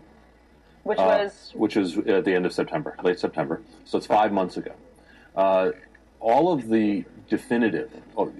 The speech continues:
Speaker 2: when you look at the definitive hard data that is used to officially date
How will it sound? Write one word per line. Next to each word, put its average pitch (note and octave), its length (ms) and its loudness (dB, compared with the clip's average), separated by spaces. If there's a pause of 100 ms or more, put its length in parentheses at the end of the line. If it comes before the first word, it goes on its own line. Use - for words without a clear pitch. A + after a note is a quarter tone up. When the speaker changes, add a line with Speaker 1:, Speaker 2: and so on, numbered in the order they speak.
Speaker 2:
when G2+ 160 0
you G2+ 100 0
look B2 160 0
at - 100 -4
the G#2 60 -2
definitive A#2 540 0
hard G2+ 480 2
data D2+ 360 0 (640)
that G#2 120 0
is F#2 220 -2
used G2 480 -2 (120)
to G2 180 -2
officially C3 640 0
date F2 420 -4